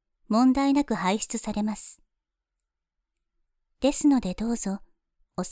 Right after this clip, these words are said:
きなように、私のお口まんこに、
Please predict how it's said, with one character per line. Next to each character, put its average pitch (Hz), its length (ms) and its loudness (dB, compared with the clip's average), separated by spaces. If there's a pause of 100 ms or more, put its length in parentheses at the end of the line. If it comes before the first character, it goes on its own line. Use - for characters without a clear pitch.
(100)
き - 120 -2
な 233 140 2
よ 240 180 0
う 233 60 -2
に、 208 180 -4 (1300)
私 226 420 0
の 233 160 2
お 214 60 -4
口 - 280 -2
ま 262 140 4
ん 262 60 -2
こ 226 160 -4
に、 202 200 -2